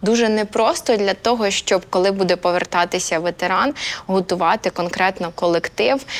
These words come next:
і ознайомлювати з його військовим досвідом. І це вже відбувається на етапі, коли ветеран безпосередньо приступає до цієї роботи. Так, він може ділитися ним,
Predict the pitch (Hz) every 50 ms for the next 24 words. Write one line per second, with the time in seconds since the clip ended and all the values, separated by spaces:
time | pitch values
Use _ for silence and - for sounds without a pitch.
0 | - - - 185 196 196 180 190 180 185 196 214 226 214 190 180 - 175 170 175
1 | 175 180 185 175 175 170 - - 180 170 175 180 180 170 160 160 160 156 - -
2 | 160 - 143 131 - 170 165 - 220 214 220 214 202 196 196 180 175 180 185 196
3 | 202 214 214 196 202 - 185 185 170 - 175 - - 233 262 - 208 - - -
4 | 170 175 190 196 185 185 175 - - 165 175 180 190 175 170 165 - - 175 -
5 | - 170 165 165 185 196 185 165 156 - 160 156 160 - - - 160 - - 165
6 | 160 156 151 156 156 160 165 156 - - 180 170 170 160 160 151 165 165 160 165
7 | 165 170 190 220 285 320 311 - 185 175 - - 175 180 175 - - 180 175 175
8 | 175 170 170 - - 185 180 180 180 170 175 165 151 165 165 170 196 233 254 240
9 | 240 233 226 - - 208 208 208 208 202 202 208 208